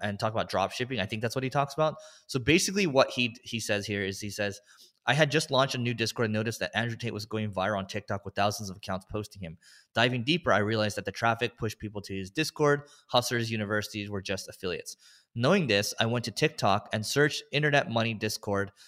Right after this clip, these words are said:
and put a post in a few servers saying, 'Hiring TikTok for TikTok posting. Will pay ten dollars per week.'" <laughs> Oh my God. "He will pay ten dollars per week." Okay. "My inbox was flooded with thirteen to fifteen-year-olds wanting a job.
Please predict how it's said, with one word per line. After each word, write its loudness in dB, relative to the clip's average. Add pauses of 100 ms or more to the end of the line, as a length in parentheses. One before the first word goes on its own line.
(140)
and -2
put 4
a 0 (260)
post 4
in 2
a 0
few 0
servers 2
saying, 0
'Hiring 0
TikTok -2
for -4
TikTok -2
posting. -6 (320)
Will -6
pay 2
ten -2
dollars 0
per -6
week.'" -8
<laughs> -20 (640)
Oh -4
my -10 (100)
God. -10 (200)
"He 2
will 4
pay 8
ten 2
dollars 8
per 0
week." -2 (280)
Okay. 2 (280)
"My 4
inbox 6
was 0
flooded 4
with 0
thirteen 2
to -2
fifteen-year-olds -2
wanting 0
a -6
job. -2